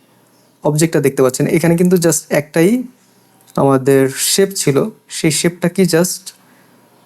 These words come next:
মোশন ট্রেলের মাধ্যমে এরকম একটা ইফেক্ট করেছিলাম। তো আজকে ভিডিওতে দেখাই আমি। তো ভিডিওর ক্ষেত্রে, আহ, মোশন ট্রেলটা আগে অ্যাড করি আমরা এখানে।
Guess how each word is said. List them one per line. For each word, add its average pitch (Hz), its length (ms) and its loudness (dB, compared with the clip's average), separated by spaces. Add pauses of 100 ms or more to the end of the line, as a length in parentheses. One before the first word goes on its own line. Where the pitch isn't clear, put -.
(140)
মোশন 147 300 2
ট্রেলের 165 340 2
মাধ্যমে 151 420 2
এরকম 147 240 0
একটা 139 160 0
ইফেক্ট 175 420 0 (220)
করেছিলাম। 127 540 0 (580)
তো - 120 -4
আজকে - 260 -2
ভিডিওতে 165 420 2
দেখাই 135 300 2
আমি। 127 180 0 (560)
তো 143 60 2 (100)
ভিডিওর 156 260 2
ক্ষেত্রে, 175 300 0 (800)
আহ, 131 360 2
মোশন 143 240 0
ট্রেলটা 151 320 0
আগে 135 140 0
অ্যাড 127 160 -2
করি 123 220 0
আমরা 120 200 0
এখানে। 127 240 0